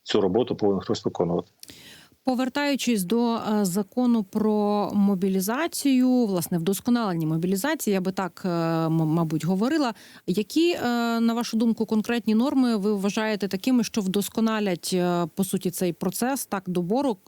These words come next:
Speaker 2: Тому що, ну, про кабінет, е,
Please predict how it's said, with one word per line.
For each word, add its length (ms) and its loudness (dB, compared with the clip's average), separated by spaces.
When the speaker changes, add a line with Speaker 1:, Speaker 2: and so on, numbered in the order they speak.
Speaker 2:
Тому 220 2
що, 240 0
ну, 160 4
про 400 0
кабінет, 600 0
е, 40 0